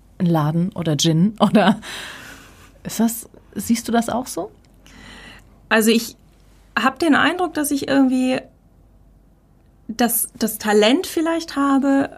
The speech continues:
Speaker 2: ähm, sei es jetzt eine positive oder eine negative Sache, daraus für mich Energie zu ziehen. Und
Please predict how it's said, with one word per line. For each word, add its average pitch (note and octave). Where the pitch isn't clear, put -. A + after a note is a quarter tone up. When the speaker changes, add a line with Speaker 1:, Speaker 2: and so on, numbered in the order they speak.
Speaker 2:
ähm, A3
sei A3+
es A#3+
jetzt A#3
eine G#3+
positive B3+
oder G3+
eine G3
negative A#3
Sache, A3
daraus G3+
für -
mich A#3+
Energie G#3+
zu -
ziehen. E3
Und F#3+